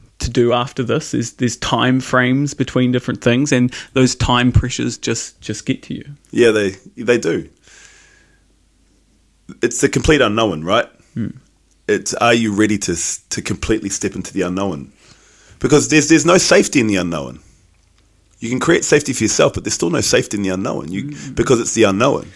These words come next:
Speaker 1: Well, it's, it's getting used to feeling uncomfortable.
Speaker 2: Correct.
Speaker 1: It's, it's getting used to and conditioning yourself to it. You know, the first time you go into anything, there's gonna be a level of discomfort, but it's whether or not you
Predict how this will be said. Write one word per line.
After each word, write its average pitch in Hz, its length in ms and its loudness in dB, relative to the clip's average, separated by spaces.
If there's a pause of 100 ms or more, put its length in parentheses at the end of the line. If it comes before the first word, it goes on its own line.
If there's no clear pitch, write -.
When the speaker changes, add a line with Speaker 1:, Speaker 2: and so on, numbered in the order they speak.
(180)
Speaker 1:
Well, 143 80 2
it's, 139 100 -2
it's 135 160 -4
getting 165 240 4
used 143 340 2
to 127 60 -6
feeling 120 400 -2
uncomfortable. 120 760 -6 (280)
Speaker 2:
Correct. 92 240 0
Speaker 1:
It's, - 60 -10
it's - 160 -10
getting 135 280 4
used - 360 0
to 117 240 2 (300)
and 131 200 4
conditioning 127 800 2
yourself 117 580 0
to 139 260 2
it. - 180 -12 (360)
You 120 140 -2
know, 107 140 -2
the 123 140 2
first 156 280 4
time 143 160 4
you 131 80 6
go 127 220 4
into 120 240 0
anything, 113 500 0
there's 117 200 2
gonna 135 460 2
be 123 180 2
a 110 60 2
level 113 300 0
of 104 80 -2
discomfort, - 640 -2
but 113 140 0
it's 117 160 -4
whether 117 320 2
or 110 80 2
not 113 200 0
you 113 200 0